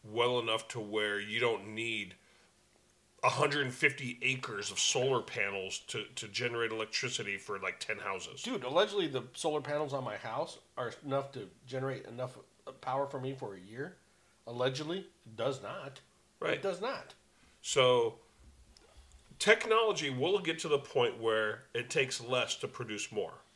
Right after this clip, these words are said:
Speaker 1: right?
Speaker 2: Mm-hmm.
Speaker 1: Um, less windmills or, or these big blades or whatever.
Speaker 2: Mm-hmm.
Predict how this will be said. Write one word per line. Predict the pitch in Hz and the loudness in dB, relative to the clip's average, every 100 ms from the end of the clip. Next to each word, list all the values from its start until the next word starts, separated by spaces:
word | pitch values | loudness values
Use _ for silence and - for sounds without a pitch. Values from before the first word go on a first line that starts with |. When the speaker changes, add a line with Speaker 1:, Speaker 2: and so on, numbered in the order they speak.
| _ _ _ - | _ _ _ -2
Speaker 1:
right? | 104 147 - | 2 2 0
Speaker 2:
Mm-hmm. | 131 143 226 - _ _ _ _ - | -4 -4 -6 -14 _ _ _ _ 0
Speaker 1:
Um, | 117 110 104 95 90 - | 2 2 0 -4 -14 -16
less | 113 127 131 135 | -2 2 2 2
windmills | 127 139 127 113 107 104 95 | 4 4 4 0 2 0 -2
or, | 101 107 104 | -4 -6 -4
or | 113 | -2
these | 110 107 | -2 -4
big | 107 120 110 | -4 -6 -4
blades | 107 107 101 104 101 117 | -4 -2 0 -2 -4 -4
or | 107 | -2
whatever. | 113 123 98 87 - - - | 2 2 0 -4 -12 -20 -12
Speaker 2:
Mm-hmm. | 123 | -10